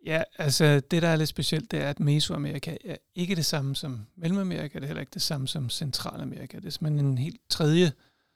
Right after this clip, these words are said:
størrelse, så at sige, som, øh, refererer til et kulturområde, som strakte sig fra det centrale Mexico,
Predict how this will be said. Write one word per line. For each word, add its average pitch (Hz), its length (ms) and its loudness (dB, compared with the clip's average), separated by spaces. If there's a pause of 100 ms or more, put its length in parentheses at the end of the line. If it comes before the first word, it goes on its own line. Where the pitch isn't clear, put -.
størrelse, 139 540 0
så - 180 -2
at 143 100 -4
sige, 135 300 2
som, 123 420 0 (680)
øh, 139 120 2
refererer 147 440 0
til - 160 -2
et - 120 -8
kulturområde, 135 960 -2 (160)
som 139 400 -8 (200)
strakte - 440 -10
sig 143 200 -6
fra - 360 -10 (680)
det - 100 -14
centrale 151 560 -2
Mexico, 147 520 0